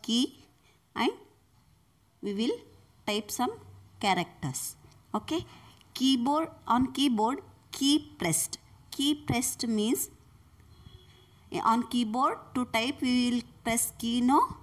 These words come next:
Okay, that we can call as a key pressed. Okay, that is identified by the constant key underscore pressed. Then after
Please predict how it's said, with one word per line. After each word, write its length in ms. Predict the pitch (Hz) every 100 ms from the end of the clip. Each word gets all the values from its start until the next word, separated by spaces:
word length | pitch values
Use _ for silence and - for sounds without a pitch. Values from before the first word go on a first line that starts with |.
| - - - - - - 233
Okay, 280 | - 277
that 320 | 254 226 254 262
we 60 | 262
can 260 | 254 247
call 300 | - 208 220
as 220 | 214 202 262
a 80 | 494 - - - - - -
key 360 | 233 262 - - - - -
pressed. 420 | 160 - - - - - - - - - - -
Okay, 380 | 311 - 311 349 - -
that 160 | 214 214
is 140 | 233
identified 840 | 220 208 208 233 247 - 226 220 214
by 200 | 214 208
the 200 | 247 466 - - - - _
constant 600 | - 220 240 - 220 262 - - -
key 380 | - 254 339 -
underscore 640 | 214 196 202 - - 262 480 - _ _ - -
pressed. 460 | 165 143 - - - - - - - - _ -
Then 220 | 214 294 494 - - - - - -
after 380 | 269 - 311